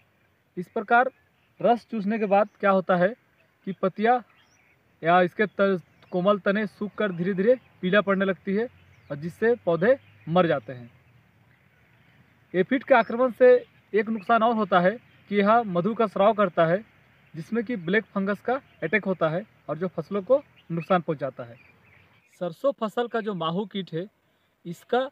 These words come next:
और एक चींटी का, इसका बहुत ही एक घनिष्ठ संबंध है इस फसल में। इसमें यह होता है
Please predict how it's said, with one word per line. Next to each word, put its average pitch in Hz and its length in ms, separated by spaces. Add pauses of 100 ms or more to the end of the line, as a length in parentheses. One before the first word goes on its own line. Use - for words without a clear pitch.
(440)
और 185 160
एक 214 100 (100)
चींटी 208 300
का, 135 200 (320)
इसका 247 240
बहुत 202 280
ही 240 60
एक 190 100
घनिष्ठ 185 300
संबंध 196 360
है 208 80
इस 196 100
फसल 185 320
में। 190 160 (800)
इसमें 240 240
यह 226 160
होता 240 280
है 190 180